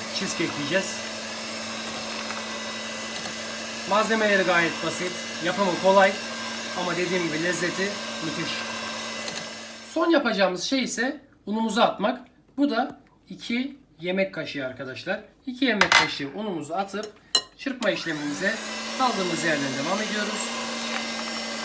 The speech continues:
Güzelce unumuzu da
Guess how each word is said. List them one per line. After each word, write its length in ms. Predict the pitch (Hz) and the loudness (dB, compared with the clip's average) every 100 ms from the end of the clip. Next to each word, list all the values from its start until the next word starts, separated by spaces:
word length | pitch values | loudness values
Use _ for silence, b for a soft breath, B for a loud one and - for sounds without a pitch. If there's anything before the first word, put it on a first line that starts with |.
| - - - - - - - - - - - - - - - - - | -4 -4 -4 -4 -4 -4 -4 -4 -4 -4 -4 -4 -4 -4 -4 -4 -2
Güzelce 380 | 214 226 185 190 | 6 8 8 4
unumuzu 460 | 226 220 170 165 | 2 2 0 0
da 140 | 143 | 0